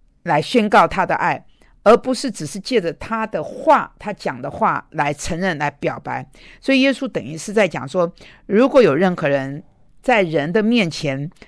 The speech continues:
借着他所做的每一件事情来承认我，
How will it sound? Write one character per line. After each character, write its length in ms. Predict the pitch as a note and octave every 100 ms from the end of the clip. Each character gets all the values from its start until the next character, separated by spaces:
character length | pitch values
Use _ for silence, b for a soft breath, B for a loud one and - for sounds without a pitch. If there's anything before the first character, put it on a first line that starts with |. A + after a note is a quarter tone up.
| b
借 300 | - C#4+ C4+
着 200 | - E3+
他 340 | D#3 F#3+ F3+ F3+
所 220 | - C#3+
做 180 | A3 G3
的 80 |
每 160 | D3 C#3
一 40 |
件 180 | D#3+ G#3
事 160 | - D#3+
情 160 | D#3
来 140 | C#3+ D3
承 300 | - - F3
认 200 | A#3 F#3+
我， 240 | C3 A#2+